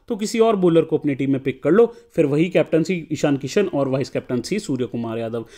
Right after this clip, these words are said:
ये वैसे कॉम्बिनेशंस में वर्क करेगा। इसमें अगर आपको डीकॉक चाहिए आप ईशान किशन की जगह डीकॉक भी कर सकते हैं। यदि आपको लगता है मुंबई का टॉप फोर चलेगा,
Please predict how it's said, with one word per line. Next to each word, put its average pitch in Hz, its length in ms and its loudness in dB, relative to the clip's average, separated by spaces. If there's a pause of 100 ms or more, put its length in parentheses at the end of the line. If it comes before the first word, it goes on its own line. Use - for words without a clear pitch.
(160)
ये 143 100 0
वैसे 160 320 2
कॉम्बिनेशंस 196 540 2
में 202 80 0
वर्क 180 260 0
करेगा। 180 400 2
इसमें 170 260 2
अगर 180 140 2
आपको 175 180 0
डीकॉक 156 380 0
चाहिए 180 180 2
आप 214 140 4
ईशान 151 240 -2
किशन 151 240 -4
की 147 60 -2
जगह 160 180 0
डीकॉक 143 420 0
भी 123 60 -4
कर 117 120 -2
सकते 117 320 -8
हैं। 113 200 -4 (280)
यदि 185 180 0
आपको 226 240 4
लगता 226 180 0
है 240 60 0
मुंबई 202 280 2
का 214 120 2
टॉप 220 300 0
फोर 202 260 6
चलेगा, 127 480 -2